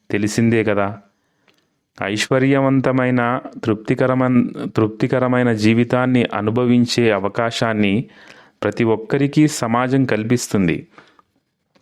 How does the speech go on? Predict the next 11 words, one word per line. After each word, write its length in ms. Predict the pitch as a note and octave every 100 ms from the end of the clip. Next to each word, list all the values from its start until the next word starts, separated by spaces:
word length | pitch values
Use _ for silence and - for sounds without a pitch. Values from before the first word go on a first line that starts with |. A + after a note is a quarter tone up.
| -
కేవలం 500 | - A#2+ C3 C3+ C3 A#2+ A#2
చేతగాని 520 | A#2 B2+ B2 B2 B2
వారు 280 | A#2+ A#2 A#2
మాత్రమే 680 | A2 A2 - A#2 A2 G#2 C#3+ - - _ _ _
తమకి 440 | A2+ A#2 A#2 A2+ B2+
సమాజం 640 | - G2+ A2+ B2+ C3+ B2+
ఏమీ 380 | G#2+ A#2+ C#3 C#3+
చెయ్యటం 560 | - A2+ B2+ C3 C#3
లేదనుకుంటూ 880 | A#2+ A#2 A#2 A2+ A2+ A2+ G#2+ A2+ B2+ - - _ _ _
ఆత్మవంచన 840 | F2+ G2+ - B2 B2 C3 B2+ - C3
చేసుకుంటారు. 960 | A#2 G#2+ G#2 - G2+ F#2+ F2+ - -